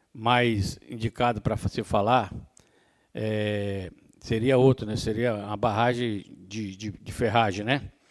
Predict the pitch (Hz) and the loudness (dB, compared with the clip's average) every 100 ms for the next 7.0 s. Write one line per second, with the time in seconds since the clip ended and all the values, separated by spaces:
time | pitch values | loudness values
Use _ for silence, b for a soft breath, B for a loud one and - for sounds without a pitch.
0 | b b b b b _ - 98 101 113 | b b b b b _ -4 -2 0 2
1 | 117 117 110 123 120 110 87 - _ _ | 0 -2 -4 0 0 0 -2 -12 _ _
2 | _ _ _ - 104 104 104 101 98 98 | _ _ _ -6 -2 0 0 0 -2 -2
3 | 92 90 80 _ _ _ - _ _ _ | -4 -8 -12 _ _ _ -20 _ _ _
4 | _ 139 131 135 143 131 120 110 - - | _ 0 4 6 4 4 0 0 -2 -4
5 | 127 117 120 120 113 135 131 110 95 92 | -6 0 2 4 4 4 4 0 -4 -6
6 | 117 - 117 113 123 - 131 120 90 | -6 -2 -2 -2 -4 0 2 2 0